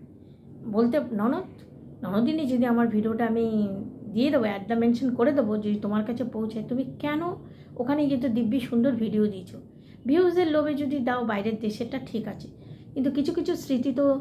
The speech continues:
মানুষ ক্যামেরাবন্দি করে যে আমি, আহ, মা বাবাকে ছেড়ে এসেছি, এ-, এইগুলো আমি ভিডিওতে ক্যামেরাবন্দি করি, বা আমার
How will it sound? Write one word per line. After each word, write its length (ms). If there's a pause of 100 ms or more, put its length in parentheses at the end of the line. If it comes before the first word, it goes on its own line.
(320)
মানুষ 240
ক্যামেরাবন্দি 500
করে 160
যে 120
আমি, 240 (100)
আহ, 720
মা 160
বাবাকে 340
ছেড়ে 260
এসেছি, 320 (540)
এ-, 220
এইগুলো 360
আমি 180
ভিডিওতে 500 (300)
ক্যামেরাবন্দি 600
করি, 240
বা 120
আমার 220